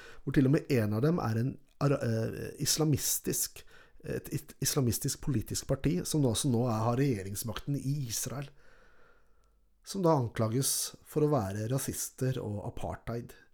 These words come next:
Og denne påstanden om apartheid, den er så langt fra sannheten som, som den kan komme. Her for noen få år tilbake så ble Israels, eh, tidligere president Katsav dømt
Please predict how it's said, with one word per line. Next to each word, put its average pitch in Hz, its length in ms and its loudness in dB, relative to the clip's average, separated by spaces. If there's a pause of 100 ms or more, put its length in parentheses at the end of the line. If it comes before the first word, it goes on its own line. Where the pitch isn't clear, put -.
(440)
Og 131 340 6
denne 143 180 6
påstanden 117 580 4
om 139 200 4
apartheid, 135 640 -2
den 123 200 0
er 120 160 0
så 135 260 -2
langt 101 300 -2
fra - 160 -2
sannheten 104 580 -2
som, 120 420 0
som 135 220 -6
den 123 100 -2
kan 139 200 -2
komme. 139 340 -4 (540)
Her - 100 -2
for - 140 -2
noen 165 100 2
få 147 160 4
år - 40 0
tilbake 120 440 0
så 139 240 0
ble 120 560 4 (220)
Israels, 127 580 -2
eh, 117 560 -4 (380)
tidligere 110 280 0
president 120 460 -4
Katsav 156 560 -4 (720)
dømt 139 460 2